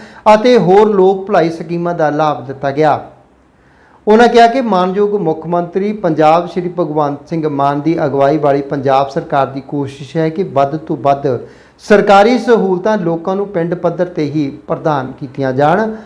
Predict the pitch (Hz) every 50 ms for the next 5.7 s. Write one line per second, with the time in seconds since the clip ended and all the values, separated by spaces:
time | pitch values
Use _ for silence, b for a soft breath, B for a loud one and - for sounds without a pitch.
0 | B B B B B B _ - 196 208 226 233 226 233 233 233 226 226 262 254
1 | 247 - 202 175 175 185 196 202 175 151 165 160 165 165 175 190 196 196 190 175
2 | 160 180 180 - - 190 175 170 151 147 147 - 180 170 160 175 170 135 135 143
3 | 143 143 - 165 165 165 165 160 147 135 135 143 143 - - - 175 165 165 160
4 | 151 143 131 123 120 - B B B B B B _ _ - 180 175 175 190 185
5 | 185 165 135 117 127 127 135 127 139 151 143 120 - -